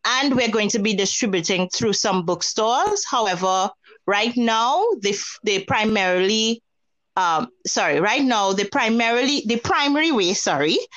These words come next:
of getting the books is directly through contacting us on Amazon or on, um, some of the other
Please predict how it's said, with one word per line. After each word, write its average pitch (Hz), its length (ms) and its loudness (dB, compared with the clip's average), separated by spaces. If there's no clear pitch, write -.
of 208 180 0
getting 220 340 0
the 233 80 2
books 202 240 -2
is 202 200 -2
directly 190 640 0
through 220 600 0
contacting 240 640 0
us 370 380 0
on 180 300 0
Amazon 202 680 0
or 170 440 0
on, 175 420 0
um, 165 320 0
some 214 240 -2
of 190 40 0
the 202 120 -2
other 180 240 0